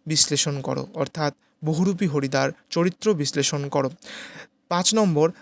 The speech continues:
"তাতে যে আমার ঢং ন-, আহ, ঢং নষ্ট হয়ে যায়, বক্তা কোন প্রসঙ্গে এ কথা বলেছেন? এই উক্তিটির আলোকে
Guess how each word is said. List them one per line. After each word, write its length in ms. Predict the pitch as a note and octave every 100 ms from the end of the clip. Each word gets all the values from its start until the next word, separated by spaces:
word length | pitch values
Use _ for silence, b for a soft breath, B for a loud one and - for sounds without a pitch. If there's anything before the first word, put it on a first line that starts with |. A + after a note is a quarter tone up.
| b
"তাতে 340 | F#3+ G3+ A#3+
যে 200 | A3 A#3+ -
আমার 360 | E3 E3 E3+
ঢং 320 | C#3 B2 E3+
ন-, 140 | G#3 F#3+
আহ, 340 | D#3+ D3 C3+
ঢং 340 | C3 C3+ F3 G#3
নষ্ট 380 | F3+ D3+ -
হয়ে 220 | D3+ C#3+ C3
যায়, 200 | - B2+ _ _ _ _ _ _ -
বক্তা 440 | C#3 - - C#3 E3 _ _ _ _ _
কোন 400 | G3+ G#3+ G#3+ A3
প্রসঙ্গে 720 | F#3 D#3 - C#3 C#3 C#3 F3 A3+ _ _ _ -
এ 220 | D#3+ E3+ -
কথা 380 | C3+ D#3 G3 C#4 _ C#3+
বলেছেন? 500 | C#3+ C#3+ C3+ C#3 B2+ - _ _ _ _ _ _ _ _ _ _ _ -
এই 260 | F#3 G#3+
উক্তিটির 500 | A3+ F#3+ A3 G3 D#3 -
আলোকে 500 | C#3 D3+ F3+ D3